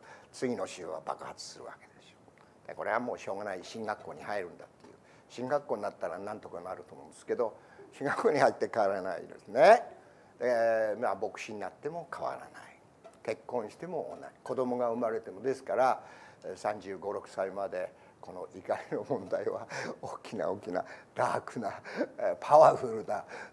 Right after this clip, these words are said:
えー、自分の、えー、拒絶するっていうか、嫌いっていうか、そういう部分がかなり激しかった。今だってないわけじゃないですから、怖がってくださいね、私のこと。<laughs> 怖い男です。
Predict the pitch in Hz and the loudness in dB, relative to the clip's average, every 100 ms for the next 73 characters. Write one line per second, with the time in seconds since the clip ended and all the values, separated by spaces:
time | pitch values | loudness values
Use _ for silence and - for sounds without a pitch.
0 | - 101 101 107 107 104 104 98 87 - | -6 -6 -6 -6 -6 -4 0 0 0 -8
1 | - - 98 87 92 - 113 113 110 - | -18 -12 -6 -6 -6 -6 -4 0 -2 -2
2 | 107 101 - 95 - 92 - 120 101 95 | -2 -2 -4 -8 -6 -10 -8 -4 -2 -2
3 | 110 - 107 87 87 87 - - - - | -4 -10 -10 -8 -4 -4 -6 -18 -18 -18
4 | 98 - 101 101 95 98 92 87 82 82 | -14 -6 -4 -4 -4 -6 -6 -8 -8 -8
5 | - - - - 95 85 - 71 - - | -14 -20 -14 -12 -10 -12 -14 -16 -16 -18
6 | - - - - - - - - - - | -20 -20 -20 -20 -20 -20 -20 -20 -20 -20
7 | - - 123 98 92 - 92 92 76 - | -16 -4 0 2 0 -4 -6 -4 -6 -10
8 | - 82 76 - - - - 104 107 98 | -16 -14 -14 -16 -18 -10 -2 0 0 -6
9 | - - - - 107 101 - - - - | -10 -12 -12 -6 -2 -2 -2 -10 -8 -6
10 | - - - - - - - - 151 - | -6 -6 -8 -6 12 12 12 12 10 10
11 | 143 - - 120 - - - - - - | 4 4 2 0 0 -6 -8 -2 -2 2
12 | 156 131 120 104 110 110 - - | 10 10 10 6 0 -2 -4 -10